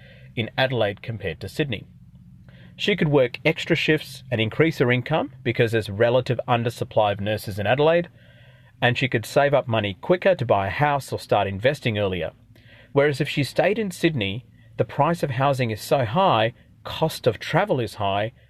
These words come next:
tolls are high, public transport costs are high, so her ability to save extra money is less. And of course, in Sydney, there are a lot more nurses around than there are, uh,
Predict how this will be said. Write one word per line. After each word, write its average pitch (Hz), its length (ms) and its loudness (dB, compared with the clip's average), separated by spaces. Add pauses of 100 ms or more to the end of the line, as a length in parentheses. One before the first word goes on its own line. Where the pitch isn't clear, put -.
(140)
tolls 156 440 0
are 110 60 4
high, 104 440 0 (360)
public 123 340 -2
transport 139 520 -2
costs - 360 -6
are 95 80 0
high, 101 320 0 (320)
so 127 320 2
her 127 200 2
ability 160 460 2
to 135 100 -6
save 117 300 0 (100)
extra 131 360 -2
money 117 440 0 (300)
is 120 180 -2
less. 135 380 0 (340)
And 143 120 2
of 135 120 -2
course, 160 480 2
in 127 140 0
Sydney, 131 540 2
there 123 140 4
are 127 40 6
a 135 40 6
lot 160 120 4
more 143 160 4
nurses 135 560 4
around 98 320 4
than 104 140 -4
there 107 160 4
are, 104 240 0 (480)
uh, 104 340 2